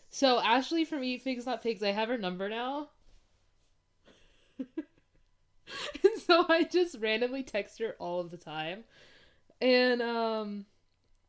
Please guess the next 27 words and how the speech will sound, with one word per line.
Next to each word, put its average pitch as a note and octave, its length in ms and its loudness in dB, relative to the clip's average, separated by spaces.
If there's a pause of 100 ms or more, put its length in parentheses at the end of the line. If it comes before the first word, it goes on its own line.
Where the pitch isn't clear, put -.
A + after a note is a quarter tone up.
(840)
so A3+ 1200 0
let G#3+ 120 -6
me A3 80 -6
see. F3+ 800 -4 (340)
Let A#3 120 -4
me D#4 100 0
find C#4+ 240 -4
the C4 60 -4
funniest G3 440 -8
one. D3+ 380 -12 (420)
<laughs> C#4 840 4 (840)
So A#3+ 160 -4
I - 40 2
was A3+ 120 -4
telling B3+ 240 -2
her C4 60 0
about A#3+ 180 -2
my A#3+ 80 -4
issue G#3+ 400 -4
of G#3 80 -6
trying G3 180 -8
to G3 60 -8
find G3+ 260 -10
pop E3+ 260 -8
sockets. F3 680 -8 (400)
So, A#3+ 540 4 (300)
um, G#3 560 -2